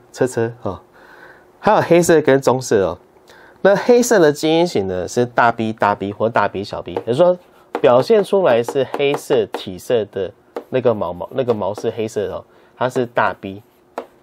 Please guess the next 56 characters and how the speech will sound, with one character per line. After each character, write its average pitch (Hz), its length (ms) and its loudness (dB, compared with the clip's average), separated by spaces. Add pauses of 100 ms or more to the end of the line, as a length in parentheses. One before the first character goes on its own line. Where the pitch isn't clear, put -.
(120)
就 113 120 -4
是 117 180 -2
只 - 180 -6
要 113 140 4
大 123 220 2
B 110 160 -8
就 110 160 -4
是 110 120 -4
黑 110 160 -6
色 - 280 -6
哈， 87 180 -14
所 104 140 -6
以 107 120 0
它 104 160 0
有 90 140 -2
分 - 160 -4
为 107 60 -4
大 110 180 0
B、 110 140 -8
大 101 140 -4
B、 98 120 -10
大 98 120 -6
B、 92 100 -6
小 - 100 -14
B 90 160 -12 (100)
啊。 - 140 -12 (880)
那 254 120 4
如 269 100 4
果 180 80 6
说 180 160 4
那 190 100 2
个， 120 640 4 (500)
那 180 100 0
个 156 120 6
天 208 160 2
竺 175 100 0
鼠 113 160 -4
啊， 82 200 -6 (840)
它 208 120 -4
的 220 60 2
颜 143 240 4
色 170 180 0
是 165 140 2
属 101 180 -4
于 95 140 -2
棕 127 240 -6
色 120 240 -2
的， - 180 -14 (1700)
棕 147 220 -2
色 151 120 0
很 101 120 0
像 120 180 -6
咖 110 160 -8
啡 104 180 -6
色 101 200 -10
哦， 82 80 -8